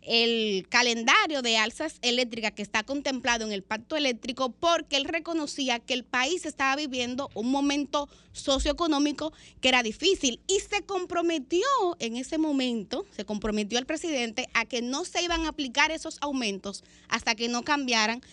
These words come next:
la condición socioeconómica del país. ¿Ustedes saben algo? Esta semana el Banco Central emitió su informe mensual de índice de precios al consumidor.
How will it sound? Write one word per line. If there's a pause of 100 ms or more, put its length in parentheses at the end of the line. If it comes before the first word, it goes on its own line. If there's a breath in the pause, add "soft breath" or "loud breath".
(200 loud breath)
la
condición
socioeconómica
del
país. (280 soft breath)
¿Ustedes
saben
algo? (400)
Esta
semana (280)
el
Banco
Central (140)
emitió (280 loud breath)
su
informe
mensual
de
índice
de
precios
al
consumidor.